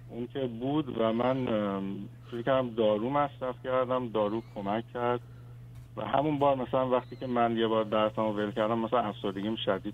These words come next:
شد و یه مدت مثلاً من، ام، دارو می‌خوردم، ونلوفاکسین می‌خوردم، ام، و مثلاً چیز بودم، در واقع دکتر نوشته بود که من یه مدت کار نکنم و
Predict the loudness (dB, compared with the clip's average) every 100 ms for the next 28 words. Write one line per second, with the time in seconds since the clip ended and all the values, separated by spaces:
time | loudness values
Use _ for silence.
0 | -6 -2 -2 -4 -12 -16 -16 -18 -18 -16
1 | -16 -16 -10 -2 0 0 -2 2 2 4
2 | 2 2 0 0 -2 -2 -2 -2 -2 -2
3 | -4 -4 -6 -8 -10 -10 -12 -16 -16 -18
4 | -16 -16 -16 -12 -2 0 2 0 -2 -2
5 | -2 0 0 0 0 -2 -4 -8 -10 -8
6 | -4 -4 -4 -4 -2 -2 -2 -6 -14 -18
7 | -16 -16 -16 -18 -18 -16 -8 -2 0 0
8 | -2 -6 -8 -10 -12 -16 -16 -6 -2 2
9 | 4 2 0 -4 -10 -8 -2 0 -2 -4
10 | -10 -12 -12 -14 -4 0 0 -2 -10 -10
11 | -12 -10 -6 -2 -2 0 0 0 -6 -6
12 | -4 -2 -4 -4 -4 -4 -4 -4 -4 -2
13 | -2 -4 -6 -2 -2 -2 -4 -4 -2 -2
14 | -4